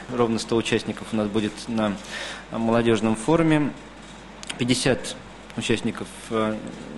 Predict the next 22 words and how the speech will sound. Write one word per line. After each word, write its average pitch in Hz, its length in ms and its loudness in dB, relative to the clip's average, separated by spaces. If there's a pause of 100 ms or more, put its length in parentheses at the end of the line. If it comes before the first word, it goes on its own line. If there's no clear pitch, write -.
(180)
зарубежных, 127 500 4
пятьдесят 117 440 0
российских, 160 720 2
а, 110 180 4
из 110 120 -2
самых 107 280 -2
разных 107 340 -2
регионов 107 320 0
России, 113 280 2
из 131 80 -2
самых 98 240 -2
разных 107 240 0
стран 113 280 2
мира. 151 300 6 (920)
А, 120 400 -2
в 131 80 -2
основном 139 460 4
это 117 380 2 (1040)
молодые 123 460 4
предприниматели, 135 1000 4 (280)
а, 117 280 0 (460)
студенты, 139 840 4